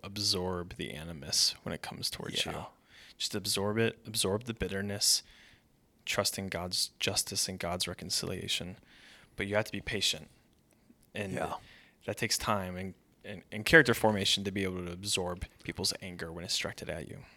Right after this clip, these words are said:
Speaker 2: And, and by the way, when you do that, you're just having an enormous impact. Uh, my dad was v-, very good at this.
Speaker 1: That's good. That's
Speaker 2: My
Speaker 1: great.
Speaker 2: dad, who is a pastor, uh, who's, he's no longer with us, but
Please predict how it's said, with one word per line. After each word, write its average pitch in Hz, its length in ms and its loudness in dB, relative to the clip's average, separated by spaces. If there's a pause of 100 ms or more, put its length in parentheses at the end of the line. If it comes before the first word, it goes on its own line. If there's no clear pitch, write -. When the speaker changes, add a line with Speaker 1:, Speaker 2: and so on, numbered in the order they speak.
(160)
Speaker 2:
And, 120 220 2
and 117 100 -4
by 117 160 0
the 113 100 0
way, 95 160 0
when 87 160 -8
you 101 100 -6
do 113 240 2
that, 90 260 -6
you're 95 80 -6
just - 240 0
having 104 460 -2
an 98 100 -4
enormous 92 720 0
impact. - 800 -6 (1000)
Uh, 92 240 -4
my 110 200 2
dad 123 360 2
was 95 220 -2
v-, 90 220 -8 (100)
very 107 300 0
good - 260 -4
at - 160 -12
this. - 160 -8
Speaker 1:
That's 120 160 4
good. 92 300 -2 (400)
That's - 120 -10
Speaker 2:
My 123 140 2
Speaker 1:
great. 113 80 -2
Speaker 2:
dad, 127 340 4
who 113 120 0
is 107 120 0
a 101 60 -6
pastor, 92 800 -2 (100)
uh, 85 380 -2 (500)
who's, 101 260 -4
he's 110 220 -6
no 107 140 0
longer 98 340 0
with 95 220 2
us, 90 180 4
but - 240 -2